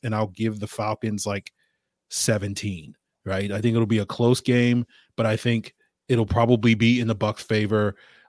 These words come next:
Um, you know, I don't have a lot of respect for Baker Mayfield at this point in time. I, I, he, he started the season strong. He, he's kind of faded a little bit the last couple of weeks, i-, i-, if I can say so. And so, like, I don't feel like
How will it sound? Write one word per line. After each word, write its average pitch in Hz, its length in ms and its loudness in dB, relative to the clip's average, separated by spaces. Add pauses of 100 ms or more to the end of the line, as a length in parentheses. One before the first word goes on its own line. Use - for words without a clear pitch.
Um, 101 560 -2 (180)
you 117 80 -4
know, 92 180 -6
I 110 120 0
don't 139 240 6
have 143 160 6
a 143 40 6
lot 143 200 8
of 143 240 8
respect 147 480 2
for 143 220 2 (200)
Baker 156 260 6
Mayfield 156 440 6
at 151 120 2
this 156 140 0
point 165 260 4
in 165 60 -4
time. 160 300 4
I, 123 120 0 (360)
I, 123 100 -2
he, 139 300 0
he 131 80 0
started 156 340 6
the 160 80 2
season 160 260 0
strong. 165 440 2
He, 147 180 -4 (300)
he's 127 240 -4
kind 143 180 2
of 139 80 2
faded 160 460 4
a 165 80 4
little 170 240 4
bit 170 180 2
the 170 80 0
last 170 240 0
couple 170 240 2
of 165 60 6
weeks, 175 260 0
i-, 160 40 -2
i-, 135 360 -4
if 151 140 -4
I 151 100 -2
can 151 140 -2
say 170 180 0
so. 185 360 0 (360)
And 147 160 2
so, 156 220 6
like, 135 160 2
I 139 100 4
don't 143 300 4
feel 156 180 4
like 135 320 0